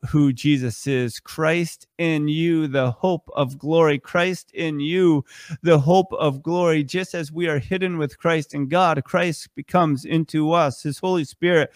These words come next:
can penetrate our very pores, enter our bloodstream as the very heartbeat of why we live, the very purpose of why we desire to know him. And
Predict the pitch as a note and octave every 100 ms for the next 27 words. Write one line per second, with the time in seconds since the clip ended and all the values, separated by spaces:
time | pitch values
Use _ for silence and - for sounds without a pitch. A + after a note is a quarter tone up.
0 | - - D#3+ - E3 C#3+ E3+ F#3 D#3+ -
1 | D#3 - E3 D#3 F3 E3 D3 - F3+ E3+
2 | D3+ C#3+ F3+ F3+ D#3 D3 C3+ D#3+ E3 -
3 | D#3+ D3+ D3+ C#3 D3 E3+ D#3 A#2+ E3+ F#3+
4 | - C3+ C3+ - - - D#3 F#3+ F3 C3+
5 | D#3 F3 F3 F3+ E3+ E3+ E3+ E3+ E3+ D3+
6 | D3 E3 D#3 - F#3 F#3 - C#3 C3 D3
7 | C3+ C#3+ E3+ E3 D#3+ D#3 D3+ D3 C3+ E3
8 | D#3 D3 C#3+ D#3 C#3+ B2+ D#3+ E3+ D#3 C#3
9 | C#3